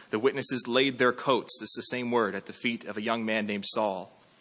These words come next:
And it's an action that brings with it connotations of church discipline. First Corinthians five, "Expel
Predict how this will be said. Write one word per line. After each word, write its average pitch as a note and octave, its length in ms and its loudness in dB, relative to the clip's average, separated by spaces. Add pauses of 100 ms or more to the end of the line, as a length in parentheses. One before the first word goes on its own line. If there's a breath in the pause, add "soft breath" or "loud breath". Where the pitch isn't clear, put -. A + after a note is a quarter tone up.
(880 soft breath)
And A#2 100 -2
it's B2 120 2
an C#3 80 4
action D#3 340 6
that C3+ 140 2
brings C3+ 280 0
with C#3+ 200 4
it - 340 2
connotations D3 800 4
of B2+ 160 2
church - 420 2
discipline. A2+ 600 0 (760 soft breath)
First D3 240 4
Corinthians C#3+ 520 2
five, C3 420 8
"Expel C3+ 880 6